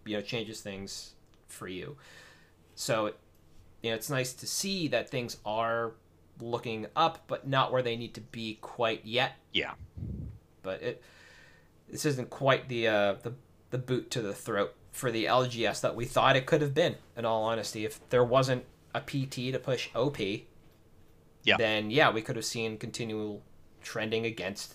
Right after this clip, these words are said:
Speaker 1: the L G S like we have.
Speaker 2: And it,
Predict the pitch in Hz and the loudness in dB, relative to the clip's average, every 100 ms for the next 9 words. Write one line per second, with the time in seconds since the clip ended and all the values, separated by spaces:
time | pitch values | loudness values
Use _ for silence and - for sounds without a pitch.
0 | - 110 107 110 113 113 113 - 110 123 | -10 -2 2 2 0 -2 -2 -2 -6 -6
1 | 104 127 - - - - - - - - | -2 -2 -2 -10 -20 -20 -20 -20 -20 -18
2 | - - - - - - 170 160 156 | -20 -20 -20 -20 -2 2 2 0 -6